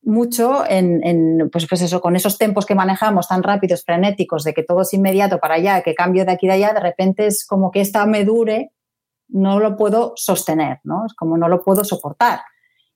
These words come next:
Y tenemos que aprender a conectar otra vez con la, con, pues,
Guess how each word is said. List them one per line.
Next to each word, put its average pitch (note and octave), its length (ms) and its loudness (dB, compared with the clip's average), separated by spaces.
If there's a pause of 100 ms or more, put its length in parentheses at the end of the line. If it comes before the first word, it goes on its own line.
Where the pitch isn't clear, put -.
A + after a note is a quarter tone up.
(160)
Y F3+ 180 2
tenemos F3+ 320 0
que A3 60 2
aprender D#3+ 880 0
a F3 100 -4
conectar F#3 540 2
otra D#3+ 260 -2
vez F3 240 -2
con E3 160 -2
la, C#3 260 -2 (340)
con, D3+ 260 -2
pues, - 260 -8